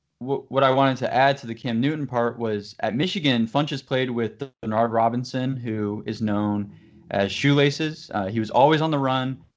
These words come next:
always scrambling out of the pocket. And then when Robinson went to the N F L,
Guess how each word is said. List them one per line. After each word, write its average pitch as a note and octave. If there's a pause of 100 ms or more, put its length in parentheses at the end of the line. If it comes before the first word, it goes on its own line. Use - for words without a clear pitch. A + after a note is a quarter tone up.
(360)
always C#3+
scrambling C#3
out C3+
of B2+
the -
pocket. A#2+
And A2+
then A#2 (100)
when G#2 (200)
Robinson B2+
went A#2
to -
the A2+
N A2
F G#2+
L, C#3+